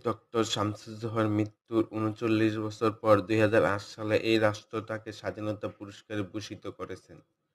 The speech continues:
এবং তার নামে একটি স্মারক ডাকটিকিট প্রকাশ করেছেন। একুশে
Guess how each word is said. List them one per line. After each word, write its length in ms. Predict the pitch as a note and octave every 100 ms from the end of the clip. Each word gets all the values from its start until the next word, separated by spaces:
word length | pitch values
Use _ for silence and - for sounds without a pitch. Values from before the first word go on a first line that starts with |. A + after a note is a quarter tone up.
| _ _ _ _
এবং 320 | G#2 G#2+ A2 G#2+
তার 180 | G2 G#2
নামে 440 | A2 A2 G#2+ A2
একটি 340 | G2+ - - G#2+
স্মারক 580 | - - A2 A2 G#2 F#2
ডাকটিকিট 540 | F#2 - _ G#2+ A2 -
প্রকাশ 380 | A2 G2+ G2+ -
করেছেন। 460 | - F#2+ F#2 - E2 _ _ _ _ _ _ _ _
একুশে 400 | A#2 - B2 -